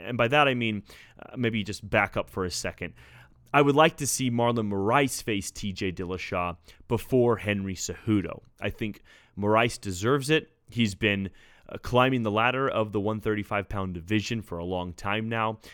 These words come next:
and he is next in line. And not to say that that matchup between Cejudo and D J Dillashaw won't happen at a hundred thirty-five pounds. I'd like to see it happen at a hundred thirty-five pounds, but I think it's gotta be Moraes first. But I do think in my second matchup to make,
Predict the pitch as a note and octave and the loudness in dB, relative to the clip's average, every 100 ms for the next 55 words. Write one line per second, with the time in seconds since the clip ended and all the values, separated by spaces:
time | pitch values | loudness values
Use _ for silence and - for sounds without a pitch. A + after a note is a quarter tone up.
0 | - F#2 E2+ - C3 B2+ - A2 G2+ F2+ | -14 -12 -10 -6 -4 -4 0 2 0 -2
1 | G2 F#2 - - G2+ F2+ E2+ G2 A#2 E2+ | -4 -4 -8 -8 -6 -6 -4 2 2 2
2 | - - - - - - A#2 A2+ A2 - | -4 -20 -20 -20 -20 -2 4 4 4 -2
3 | B2+ D#3 F3 - E3 C#3 C#3 B2+ C3 C3 | 0 0 0 -4 0 0 0 -2 -2 -2
4 | C#3 B2 - B2+ A2+ G#2+ G2+ B2 A#2 G#2 | -2 -4 -6 -6 -6 -6 -2 -2 0 -4
5 | F2 A#2+ A2+ A2 G#2 G#2+ G#2 A2 F#2+ F2+ | -6 -6 -4 -2 -2 -2 -2 -2 -2 0
6 | B2+ A#2+ B2+ C#3 D3 D3+ C#3+ D3+ D3 D#3 | -4 -2 -4 -4 -6 -6 -6 -4 -4 -4
7 | C#3+ D3 C#3+ C#3 C#3+ - C#3+ C#3 G2 - | -2 -4 -4 -6 -6 -6 -4 -4 -4 -4
8 | F#2+ A2+ D3 - D3+ D3 C#3 - C#3+ D3+ | -2 -2 -4 -6 -4 -2 -4 -4 -6 -6
9 | C#3 D3 C#3 D3 D3 D3 C#3+ C3+ C#3 D3 | -6 -8 -6 -6 -4 -4 -6 -4 -4 -4
10 | - - - - - G2 A2+ G#2 - - | -8 -18 -20 -14 -10 -2 -2 -2 -6 -10
11 | G2+ - A2+ A2+ G#2+ G2+ G2+ G#2 G2 - | -8 0 2 4 0 -2 0 -2 -2 -4
12 | - G#2+ - - - - - C3 B2 F#3+ | -2 -2 -2 -10 -14 -12 0 2 2 2
13 | - D3+ C3 A#2 G#2+ - B2+ A#2 A2+ G#2+ | 0 -2 0 -2 -2 0 0 0 -4 -4
14 | - - G#2 G2 - | -8 -4 2 2 0